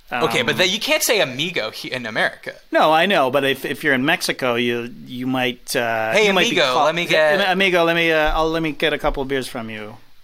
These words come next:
Speaker 1: Right.
Speaker 2: Amigo, right? Like, uh, "Here's your change, amigo." I think
Speaker 1: I would
Speaker 2: I
Speaker 1: say hermano.
Speaker 2: Well, well,
Speaker 1: I've,
Speaker 2: that's,
Speaker 1: I've
Speaker 2: see,
Speaker 1: noticed
Speaker 2: that's,
Speaker 1: that
Speaker 2: but
Speaker 1: hermano
Speaker 2: that's,
Speaker 1: is
Speaker 2: but that's sexualized, isn't it? Like, that's
Speaker 1: No,
Speaker 2: my
Speaker 1: no,
Speaker 2: brother.
Speaker 1: no. Hermano just means brother.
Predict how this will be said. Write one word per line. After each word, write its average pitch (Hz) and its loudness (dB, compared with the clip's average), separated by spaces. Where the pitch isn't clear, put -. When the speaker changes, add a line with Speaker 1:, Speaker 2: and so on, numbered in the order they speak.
Speaker 1:
Right. 135 0
Speaker 2:
Amigo, 110 -8
right? 123 0
Like, 113 -6
uh, 107 -6
"Here's 170 0
your 156 -2
change, 135 -2
amigo." 104 -2
I 127 0
think 208 2
Speaker 1:
I 226 4
would 349 2
Speaker 2:
I 339 4
Speaker 1:
say 220 2
hermano. 143 0
Speaker 2:
Well, 110 -8
well, 131 0
Speaker 1:
I've, 131 0
Speaker 2:
that's, 156 0
Speaker 1:
I've 202 4
Speaker 2:
see, 170 0
Speaker 1:
noticed 160 0
Speaker 2:
that's, 233 0
Speaker 1:
that 185 2
Speaker 2:
but 165 2
Speaker 1:
hermano 180 4
Speaker 2:
that's, 143 0
Speaker 1:
is - -20
Speaker 2:
but - -2
that's - 0
sexualized, 113 -4
isn't 127 -8
it? 170 -6
Like, 120 -4
that's 120 -6
Speaker 1:
No, 415 0
Speaker 2:
my 226 2
Speaker 1:
no, 123 -2
Speaker 2:
brother. 120 0
Speaker 1:
no. - -2
Hermano 202 0
just 196 -6
means 196 -8
brother. - -2